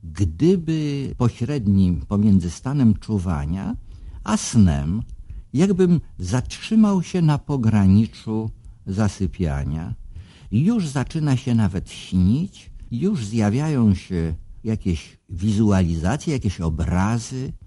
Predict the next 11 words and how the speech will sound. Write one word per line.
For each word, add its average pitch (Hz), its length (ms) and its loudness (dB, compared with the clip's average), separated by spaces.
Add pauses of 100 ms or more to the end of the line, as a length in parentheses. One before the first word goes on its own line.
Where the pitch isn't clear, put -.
(100)
Te 165 140 0
obrazy 123 460 0 (120)
w 101 120 -4
języku 104 440 0
psychologii 95 840 -2 (220)
noszą 101 400 4
nazwę 101 480 2
hipnagogów 107 1040 0
albo 87 280 0
widzeń 82 460 -2
hipnagogicznych. 80 1160 -4